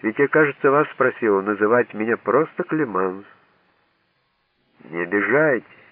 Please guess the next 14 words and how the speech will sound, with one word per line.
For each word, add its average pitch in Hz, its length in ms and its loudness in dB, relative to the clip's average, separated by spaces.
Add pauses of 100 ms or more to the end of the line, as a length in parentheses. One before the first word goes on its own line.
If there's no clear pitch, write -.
(580)
Это 123 200 2
всего 143 220 4
лишь 127 260 0
знак 147 360 -2
уважения. 123 920 -2 (1160)
Но 80 120 -4
раз 101 220 2
вы 113 100 2
настаиваете, 104 1040 -2 (800)
так - 180 -2
вот, 165 200 2
Клеманс, 101 600 -2 (1040)
отчего 190 560 0
вы 104 160 -2